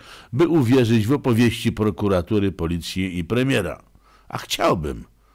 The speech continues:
Poważnie mówię, chciałbym, bo ja jestem państwowcem. Ja chcę szanować swoje państwo. Marzę o tym, by żyć w przyzwoitym państwie prawa,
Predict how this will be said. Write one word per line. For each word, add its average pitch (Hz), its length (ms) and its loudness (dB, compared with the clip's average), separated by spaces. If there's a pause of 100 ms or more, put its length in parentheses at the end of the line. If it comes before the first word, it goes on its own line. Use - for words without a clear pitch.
(420)
Poważnie 180 440 0
mówię, 135 300 0
chciałbym, 120 480 -2
bo 87 80 -2
ja 151 180 0
jestem 165 380 -2
państwowcem. 147 920 -4 (360)
Ja 117 160 0
chcę 190 500 0
szanować 151 640 -2
swoje 135 300 -4
państwo. 78 640 -10 (440)
Marzę 123 440 0
o 101 140 0
tym, 98 240 -4
by 101 120 0
żyć 120 320 -2 (200)
w - 120 -18
przyzwoitym 139 720 2
państwie 110 380 -2
prawa, 90 420 -2